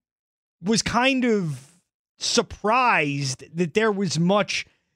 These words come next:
decision-making involved with this because, uh, you knew coming off of this season, this season which, let's face it, was epically disappointing.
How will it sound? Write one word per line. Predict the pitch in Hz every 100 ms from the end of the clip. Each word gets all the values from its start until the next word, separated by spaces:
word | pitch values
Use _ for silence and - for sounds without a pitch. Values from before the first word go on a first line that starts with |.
| _
decision-making | 190 - - 269 202 214 185 185 175 175 165 151 - _
involved | 220 220 180 214 190 117
with | 113 -
this | - _ -
because, | 180 226 208 185 - _ _ _
uh, | 247
you | 240 247 240 277
knew | 262 349 349
coming | 277 - 240 226
off | 202 202
of | 170 135
this | 190 -
season, | - 131 107 127
this | 165
season | - 202 165 175
which, | 170 - - - _ _ _ _
let's | 247 285
face | - 180 190
it, |
was | 120 104 156
epically | 180 202 131 110
disappointing. | 117 104 - 123 180 -